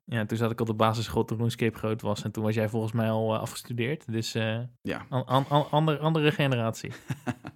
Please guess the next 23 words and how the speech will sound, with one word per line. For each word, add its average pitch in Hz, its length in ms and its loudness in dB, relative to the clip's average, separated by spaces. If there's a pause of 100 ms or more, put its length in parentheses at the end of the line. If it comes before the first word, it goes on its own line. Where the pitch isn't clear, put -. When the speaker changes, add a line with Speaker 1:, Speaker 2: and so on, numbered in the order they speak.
(520)
Speaker 2:
Ja, - 200 -6
cool. - 180 -6 (320)
Anyway, 131 340 8
er 120 120 6
is 135 100 6
nu 151 160 10
een 143 100 8
nieuwe 139 240 6
Doom 127 280 8
uit, 120 180 4
Doom 117 140 4
Eternal. 107 500 4
En 107 80 4
het 104 120 -2
is - 220 -8
ziek. - 520 0
Ziek, 117 360 2
ziek, 143 220 2
ziek. - 420 2
Demonen 127 580 6
uit 120 140 6
elkaar 127 360 2
trekken 117 500 0